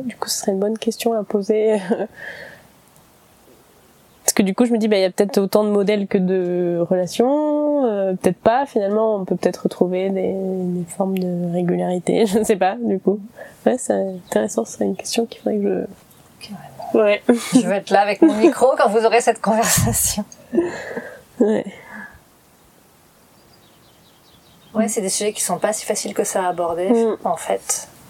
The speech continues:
Speaker 2: Et qui sont tellement, qui touchent tellement à l'intime
Speaker 1: Ouais.
Speaker 2: et que, en tout cas, pour ma part, j'ai pas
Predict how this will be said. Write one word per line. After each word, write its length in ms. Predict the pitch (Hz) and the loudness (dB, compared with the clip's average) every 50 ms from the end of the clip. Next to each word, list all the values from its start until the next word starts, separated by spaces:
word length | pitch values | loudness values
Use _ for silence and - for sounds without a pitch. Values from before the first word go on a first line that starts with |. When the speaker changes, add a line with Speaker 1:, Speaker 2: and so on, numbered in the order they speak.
| - - - - - - - - - - - | -20 -20 -20 -20 -20 -20 -20 -20 -20 -14 -12
Speaker 2:
Et 60 | - - | -10 -8
qui 120 | - - | -6 -6
sont 180 | - - 180 160 - - - | -4 -4 -6 -8 -10 -6 -2
tellement, 560 | - 208 202 196 202 202 208 208 208 208 214 | -2 0 0 0 -2 -2 -2 0 0 -2 -4
qui 120 | 208 - - | -4 -6 -6
touchent 160 | - - - | -6 -6 -4
tellement 260 | - 196 185 190 196 | -2 -2 -2 -2 0
à 40 | 196 | 0
l'intime 460 | 196 196 247 240 226 226 220 220 220 | 0 0 2 2 2 2 2 0 0
Speaker 1:
Ouais. 80 | 220 208 | -2 -4
Speaker 2:
et 20 | |
que, 460 | 208 - - - 190 185 185 185 180 - - - | -6 -4 -4 -2 -2 -2 -2 -6 -8 -8 -10 -12
en 60 | - - 202 | -12 -12 -10
tout 120 | - - 196 | -10 -6 -2
cas, 140 | - 208 | -2 -2
pour 120 | 202 - 202 | -2 -2 -2
ma 140 | 190 185 180 | -2 -2 0
part, 200 | - 208 208 196 | -2 -2 -2 -2
j'ai 100 | 185 190 | -6 -6
pas 200 | 185 - 185 180 | -2 -2 -4 -4